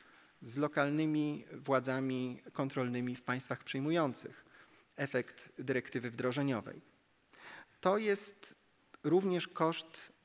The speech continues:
y, prowadzenia sporów prawnych, windykacji należności zagranicznych, em, obsługi kontraktu i, i odszkodowań, czy,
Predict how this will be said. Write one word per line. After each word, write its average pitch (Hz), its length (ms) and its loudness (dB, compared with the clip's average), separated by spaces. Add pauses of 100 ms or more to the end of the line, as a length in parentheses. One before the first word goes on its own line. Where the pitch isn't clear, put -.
y, 131 1400 -6
prowadzenia 139 520 4
sporów 143 420 4
prawnych, 110 520 0
windykacji 143 680 2
należności 139 680 0
zagranicznych, 113 840 -2 (420)
em, 127 400 -2
obsługi 170 500 2
kontraktu 143 1040 0
i, 139 320 -6
i 135 340 -6 (320)
odszkodowań, 135 800 2
czy, 143 480 0